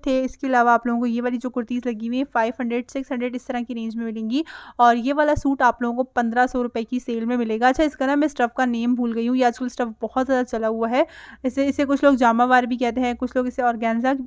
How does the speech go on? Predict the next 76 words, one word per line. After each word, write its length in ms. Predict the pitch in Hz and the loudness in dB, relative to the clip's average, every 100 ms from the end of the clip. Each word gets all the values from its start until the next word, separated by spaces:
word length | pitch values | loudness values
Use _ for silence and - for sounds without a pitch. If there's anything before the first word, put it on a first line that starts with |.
| _ - | _ 0
का 120 | 247 | 2
ड्रेस 300 | 226 240 - | 4 0 -2
भी 80 | 240 | -2
कहते 280 | 240 226 247 | 0 0 -2
हैं। 120 | 247 | -4
इसके 240 | 262 - | -6 -2
अलावा 260 | 254 240 240 - _ | 2 4 2 0 _
कुछ 180 | 262 - | -10 -8
बहुत 360 | 233 233 254 262 | -4 0 2 2
सारे, 380 | 254 226 226 240 - - | 2 0 -2 -6 -14 -4
बहुत 260 | 220 269 277 | 2 2 4
सारे 200 | 247 233 | 2 0
इनके 240 | 226 240 | -4 -6
वो 240 | 226 226 226 | -6 -4 0
हैं, 180 | 247 339 - - - _ | 0 -2 -8 -20 -20 _
कुछ 180 | 262 - | 2 2
खाड़ी 320 | - 240 262 | 2 4 4
नेट 180 | 262 240 | 2 0
भी 140 | 240 | 0
बोलते 300 | 226 233 226 | 0 0 0
हैं, 180 | 247 240 | 2 2
तो 80 | 240 | 2
डिफरेंट 320 | 226 262 311 277 | -2 -2 0 0
डिफरेंट 240 | 277 269 | 0 -2
इनके 240 | 247 233 | -2 -2
नेम्स 300 | 240 233 226 | -4 -2 0
हैं 60 | 254 | 2
और 60 | 240 | 2
आजकल 260 | 233 254 | 2 -4
ये 60 | 247 | -8
बहुत 320 | 220 240 277 | -8 -2 0
ज़्यादा 220 | 277 240 | 0 0
आए 120 | 220 226 | 0 0
हुए 80 | |
हैं। 80 | 254 | 0
हर 140 | 254 277 | 2 0
दूसरे 260 | 254 285 | 0 -2
तीसरे 240 | 262 254 262 | -4 -4 -4
स्टॉल 240 | 247 233 | 2 2
पर 220 | 233 240 | 2 -2
आप 200 | 240 226 | 0 -2
लोगों 200 | 226 226 226 | -2 -4 -4
को 80 | 240 | 0
तारिक 300 | 233 220 240 | 2 2 0
रोड 200 | 233 220 | -4 0
पर 200 | 240 269 - - - | -2 -2 -10 -20 -6
ये 160 | 247 247 | 0 4
वाले 220 | 240 247 | 4 4
पन्द्रह 340 | 247 240 233 240 | 0 2 4 2
सौ, 180 | 254 | 0
दो 180 | 220 233 | 0 0
हज़ार 320 | 247 233 240 | 0 2 0
इस 100 | 254 | 0
तरह 160 | - 247 | -4 -6
की 140 | 254 | -4
सेल 280 | 254 247 226 | -6 -6 -4
में 120 | 233 233 | -2 -2
मिल 160 | 226 | -4
जाएंगे। 280 | 220 226 254 | -4 -4 -2
कुछ 220 | 269 277 - | -2 -4 -2
टू 100 | 277 | 0
पीस 280 | 285 277 - | 2 2 2
थे, 120 | 262 | -2
कुछ 240 | 262 262 | -2 -8
थ्री 200 | - 254 254 | -6 -6 -2
पीस 260 | 247 233 | -4 -2
थे, 80 | 254 | -2
लेकिन 240 | 247 240 254 | 0 -2 0
जो 100 | 254 | 0
मैं 120 | 233 | 0
ये 140 | 247 | 0
वाला 180 | 285 262 | 2 2
देख 240 | 233 220 247 | -2 -6 -8
रही 80 | |
हूँ 80 | 240 | -2
ना, 160 | 240 | 2